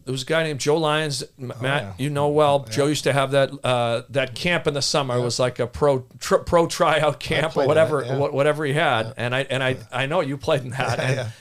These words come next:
Speaker 1: and, and I would go to that, so that was a chance to get out in front of the Bruins scouts. Um, you know, and, uh, you know,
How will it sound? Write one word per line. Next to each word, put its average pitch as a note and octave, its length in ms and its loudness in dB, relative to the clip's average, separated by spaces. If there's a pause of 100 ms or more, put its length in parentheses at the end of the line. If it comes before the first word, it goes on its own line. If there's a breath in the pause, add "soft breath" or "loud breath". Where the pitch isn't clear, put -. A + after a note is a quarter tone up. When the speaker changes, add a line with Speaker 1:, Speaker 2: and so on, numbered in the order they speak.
(120)
Speaker 1:
and, D3 260 -2
and D#3+ 160 2
I F#3 60 6
would F#3 180 6
go A3 180 8
to A3 60 6
that, D3+ 400 0
so C3 140 -2
that D3 120 2
was D#3 160 0
a D3+ 60 -8
chance D3+ 300 -4
to B2+ 80 -4
get B2+ 120 0
out B2+ 160 2
in B2 60 -10
front C3 240 -4
of B2 60 -4
the A2+ 280 0
Bruins B2 320 -4
scouts. A#2 580 -2 (200 soft breath)
Um, A2 580 -2 (480 loud breath)
you D3+ 140 0
know, C3+ 140 0
and, C3+ 360 -2
uh, A#2 400 0 (840 loud breath)
you C3 100 -2
know, C#3 260 0